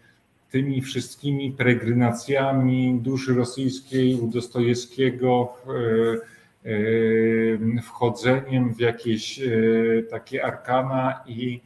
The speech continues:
szukaniem w rzeczach ciemnych. E, zrobiłem ten eksperyment.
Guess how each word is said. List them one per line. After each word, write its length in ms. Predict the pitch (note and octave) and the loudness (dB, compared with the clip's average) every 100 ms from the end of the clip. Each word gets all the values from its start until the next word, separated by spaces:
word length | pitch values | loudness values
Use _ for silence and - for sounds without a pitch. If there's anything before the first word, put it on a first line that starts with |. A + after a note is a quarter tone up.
| _ _ _ | _ _ _
szukaniem 920 | - B2 - B2+ B2 B2+ B2+ B2+ B2 G#2+ | -8 -6 0 2 4 4 4 2 0 -2
w 40 | |
rzeczach 400 | A2+ A#2+ C3 - | -2 -2 -2 -6
ciemnych. 600 | - - B2+ G2+ G2 G#2 - _ _ _ _ _ | -10 2 4 4 0 -6 -8 _ _ _ _ _
E, 140 | A#2 G#2+ | -6 -4
zrobiłem 420 | A2+ C3 G3+ F3+ | -2 2 4 4
ten 140 | D#3+ | 2
eksperyment. 840 | C3+ - - A#2 A2+ G#2+ C3+ F#3+ | -4 -4 -2 2 2 2 0 -2